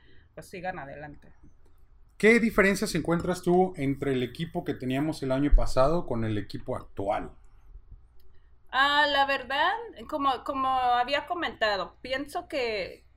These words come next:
Speaker 1: los chicos del año pasado como que ya tenían más experiencia a jugar contra uno mismo, o sea, ya se conocían, afuera de la cancha eran súper amigos, am, trabajando yo con ellos individualmente, como que ya se conocían bien.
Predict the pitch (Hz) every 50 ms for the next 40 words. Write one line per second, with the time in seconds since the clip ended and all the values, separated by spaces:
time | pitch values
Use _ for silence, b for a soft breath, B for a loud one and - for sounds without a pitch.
0 | - - - - - 220 226 247 240 240 - - 311 294 339 339 330 311 254 233
1 | 226 240 262 285 - - 202 196 - 220 208 214 240 262 254 - 214 180 180 -
2 | 214 202 220 220 - 262 247 254 247 233 226 220 208 214 214 - - - - -
3 | - 190 185 185 185 185 - 214 214 - 220 185 175 180 180 175 170 175 - -
4 | _ _ - - _ _ _ _ - 202 190 175 175 - 170 165 160 165 160 160
5 | 160 160 165 190 220 220 226 214 202 196 165 151 - - 143 135 - - 185 160
6 | 156 - _ _ - 185 185 185 185 180 180 175 175 180 - 220 208 - 185 165
7 | 160 175 - - 302 294 294 294 285 277 277 269 269 262 254 262 262 b b b
8 | b b b b b - _ _ _ _ - - 196 190 - - - 247 247 247
9 | 247 247 247 240 220 202 185 170 170 - 214 208 220 - - 226 214 214 214 208
10 | 190 - - 262 254 233 - 240 220 190 175 170 175 180 185 180 170 175 175 208
11 | 226 - - - 185 185 180 170 160 160 165 165 160 - - 190 180 180 175 175
12 | 214 208 196 202 202 202 190 - 214 202 196 190 190 185 185 185 190 185 - 208
13 | 180 170 160 160 165 175 180 185 196 202 214 208 208 - 247 240 - 226 202 180
14 | 170 - 202 196 196 202 - 277 240 - 233 202 196 185 - - - 220 220 220
15 | 220 208 208 208 202 196 196 180